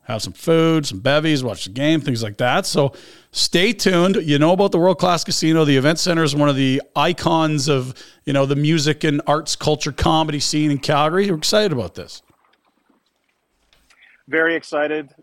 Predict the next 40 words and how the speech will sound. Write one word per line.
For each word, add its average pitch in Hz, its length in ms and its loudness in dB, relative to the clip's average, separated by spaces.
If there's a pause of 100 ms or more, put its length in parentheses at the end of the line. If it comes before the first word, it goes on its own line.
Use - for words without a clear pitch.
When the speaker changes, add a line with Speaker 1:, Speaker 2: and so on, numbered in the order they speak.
Speaker 2:
Thanks 147 260 -4
to 147 100 -14
Sheldon 151 460 -2
and 143 80 -4
everybody. 139 540 -2
Sheldon 247 340 0
Lachambre, 220 800 -2
great 294 300 2
Speaker 1:
<laughs> 269 180 4
Speaker 2:
guy. 107 40 -10 (120)
Just - 180 -20
a 151 60 -18
great 165 360 -10
guy. 117 340 -14 (680)
See 277 220 -16
his, 349 200 -14 (140)
his 226 120 -20
Sasker? 247 600 -20
I'm 185 120 -16
not 196 180 -6
sure. 131 240 -12
Anyway, 165 400 -6
good 262 340 -2
guy. 175 540 -2 (120)
Speaker 1:
Lived 165 200 -2
in - 80 -8
Speaker 2:
And, - 60 -8
Speaker 1:
Nashville, - 420 0
didn't 151 160 -4
he? 156 60 0
Speaker 2:
uh, 151 260 -4
we're, 151 380 -18
we're 160 180 -12
pumped 151 300 -8
to 147 60 -18
be 135 120 -12
a 131 60 -10
part 120 280 -10
of 104 100 -20
it. - 100 -20